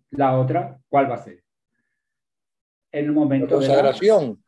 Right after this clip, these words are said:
Speaker 1: No, no, no, no, es propiamente es, es esa, pero cuando uno recibe el cuerpo de Cristo, pues.
Speaker 2: Ah.
Speaker 1: O sea, ese es el chiste.
Speaker 2: ¿Cada cuánto se
Speaker 1: Sí.
Speaker 2: confiesa?
Speaker 1: Hace tiempo que no lo hago.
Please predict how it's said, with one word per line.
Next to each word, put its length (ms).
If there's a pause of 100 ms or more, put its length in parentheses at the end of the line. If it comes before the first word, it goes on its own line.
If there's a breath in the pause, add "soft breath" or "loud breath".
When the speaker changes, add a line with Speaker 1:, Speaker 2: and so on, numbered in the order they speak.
(480 soft breath)
Speaker 1:
No, 1120
no, 200
no, 280 (180)
no, 460
es 340
propiamente 500 (580)
es, 340 (140)
es 200
esa, 220
pero 540
cuando 500
uno 240
recibe 400
el 160
cuerpo 300
de 120
Cristo, 380
pues. 260 (460)
Speaker 2:
Ah. 220
Speaker 1:
O 100
sea, 160
ese 140
es 60
el 160
chiste. 440 (720)
Speaker 2:
¿Cada 260
cuánto 260
se 120
Speaker 1:
Sí. 60
Speaker 2:
confiesa? 680 (1300)
Speaker 1:
Hace 200
tiempo 280
que 60
no 120
lo 100
hago. 240